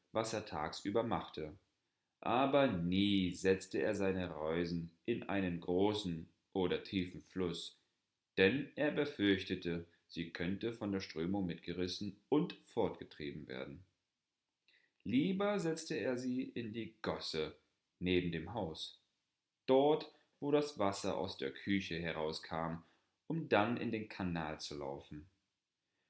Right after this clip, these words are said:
Natürlich gab es dort keine Fische,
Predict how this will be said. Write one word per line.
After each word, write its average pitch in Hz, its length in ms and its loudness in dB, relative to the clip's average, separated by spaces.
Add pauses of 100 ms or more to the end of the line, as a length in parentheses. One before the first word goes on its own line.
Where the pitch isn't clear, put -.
(120)
Natürlich 107 760 0
gab 110 280 0
es 123 180 -8
dort 110 280 2
keine 95 320 -2
Fische, 95 540 -2